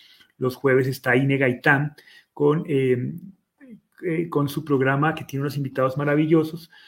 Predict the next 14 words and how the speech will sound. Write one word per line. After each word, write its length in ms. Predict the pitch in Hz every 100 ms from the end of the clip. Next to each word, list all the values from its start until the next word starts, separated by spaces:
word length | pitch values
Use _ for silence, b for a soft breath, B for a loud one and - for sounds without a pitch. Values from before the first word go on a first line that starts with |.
| b b _
los 420 | 156 156 - 143
sábados 600 | 135 - 160 165 160 160 -
está 560 | 151 - 151 147 147 - -
Duelo, 360 | 151 175 160
Te-, 200 | 156 165 165
Duelo, 400 | 143 143 156 156 165
eh, 440 | 139 139 135 127
Diálogo 360 | 131 170 175 175
Tanatológico, 640 | 165 156 170 175 170 180 165
perdón, 400 | 170 196 233 220
con 220 | 139 131
nuestras 340 | 131 - 123
amigas 320 | 127 135 143 156
mexicanas, 680 | 139 139 165 156 160 -